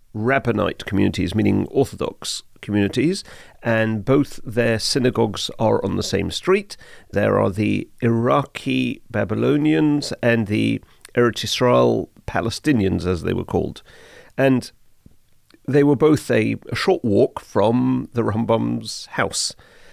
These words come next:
But the shuls at the time were, beyond being obviously a place where they davened, it was the site of the Beis Din. It was where administrators supervised communal charities, social services,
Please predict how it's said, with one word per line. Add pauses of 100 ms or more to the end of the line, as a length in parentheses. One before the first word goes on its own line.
(300)
But
the
shuls (140)
at
the
time
were, (280)
beyond
being
obviously
a
place
where
they
davened, (320)
it
was
the
site (140)
of
the
Beis
Din. (380)
It
was
where
administrators
supervised
communal
charities,
social
services,